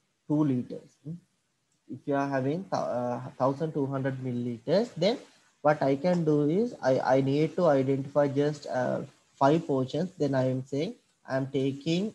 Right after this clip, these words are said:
a portion with hundred milliliters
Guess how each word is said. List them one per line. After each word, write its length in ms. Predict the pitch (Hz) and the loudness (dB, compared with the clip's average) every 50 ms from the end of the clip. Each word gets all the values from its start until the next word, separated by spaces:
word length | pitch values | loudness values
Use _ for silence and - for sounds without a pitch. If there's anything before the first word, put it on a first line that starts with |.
| _ | _
a 80 | - 139 | -8 -8
portion 560 | 135 - - 127 127 127 127 - 127 127 127 | -8 -6 -6 -6 -6 -6 -6 -8 -8 -6 -4
with 180 | 143 175 214 - - _ _ _ _ _ _ _ _ | -2 -4 -4 -6 -8 _ _ _ _ _ _ _ _
hundred 480 | 139 139 139 151 147 165 170 170 160 143 | 2 2 2 2 2 2 0 0 0 -2
milliliters 760 | 135 127 123 123 123 123 123 120 - - 127 131 151 190 214 | -2 -2 -2 -2 -2 -2 -4 -4 -6 -6 -2 0 0 0 0